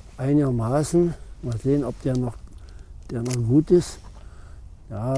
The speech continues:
man sieht es nicht mehr, die sind auch schon halb aufgefressen. Der beringte Ritterling,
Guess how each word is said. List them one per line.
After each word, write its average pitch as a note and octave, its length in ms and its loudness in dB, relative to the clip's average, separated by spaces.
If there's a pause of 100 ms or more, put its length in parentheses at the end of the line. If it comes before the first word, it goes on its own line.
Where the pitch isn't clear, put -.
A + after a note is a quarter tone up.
man B2+ 140 2
sieht C3+ 180 4
es C#3 140 6
nicht C#3 200 6
mehr, B2+ 160 4
die B2+ 140 4
sind C#3 220 4
auch C#3 100 4
schon C#3 160 2
halb C3+ 200 2
aufgefressen. C3 680 0 (500)
Der C3+ 100 4
beringte C3+ 640 4
Ritterling, F3+ 600 8